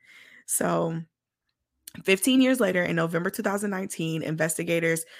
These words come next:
from the Sacramento County Sheriff's Office cold case team and the Sacramento, Sa-,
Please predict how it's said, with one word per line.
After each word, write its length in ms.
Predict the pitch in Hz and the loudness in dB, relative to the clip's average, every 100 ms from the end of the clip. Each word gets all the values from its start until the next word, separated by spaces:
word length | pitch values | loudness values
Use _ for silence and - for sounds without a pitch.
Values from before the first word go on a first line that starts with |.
| - - | -20 -4
from 140 | 170 | -2
the 80 | 165 | 2
Sacramento 500 | 156 160 170 165 160 | 0 0 0 0 -2
County 380 | 180 165 165 165 | -2 -2 0 -2
Sheriff's 360 | - 185 214 | 0 -2 0
Office 460 | - 202 - 196 - - - | 0 -2 -2 -2 -4 -6 -4
cold 260 | 170 165 | 0 0
case 280 | 165 156 160 | 0 -4 -4
team 440 | - 156 156 156 202 - - _ 185 | -4 -4 -4 -6 -8 -16 -20 _ 2
and 480 | 220 403 165 160 | 4 4 4 2
the 60 | 165 | 0
Sacramento, 600 | - 160 165 160 160 156 - | 2 2 2 0 -2 -6 -6
Sa-, 220 | - | -2